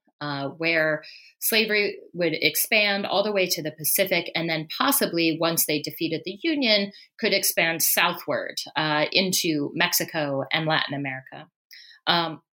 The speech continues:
for the Union, the West became the center of an empire of free labor. So after they defeated the South, then the Union would, um, kind of reestablish,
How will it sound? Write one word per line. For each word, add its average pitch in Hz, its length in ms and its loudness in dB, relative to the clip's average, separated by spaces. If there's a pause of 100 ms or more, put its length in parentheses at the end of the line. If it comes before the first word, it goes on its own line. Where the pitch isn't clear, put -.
(140)
for 220 140 4
the 214 80 2
Union, 202 1040 0
the 202 80 -2
West 196 340 2
became 196 300 0
the 170 80 -2
center 165 500 0
of 151 400 0
an 160 140 0
empire 160 640 0
of 151 160 -4
free 180 320 -2
labor. 127 440 -4
So - 160 2
after 165 280 0
they 170 220 4
defeated 160 520 -4 (340)
the 180 60 -6
South, 190 480 2 (560)
then 190 400 0 (220)
the 180 80 2
Union 180 720 0
would, 165 320 2 (240)
um, 156 220 -2
kind 170 140 -4
of 156 120 -6
reestablish, 170 1300 0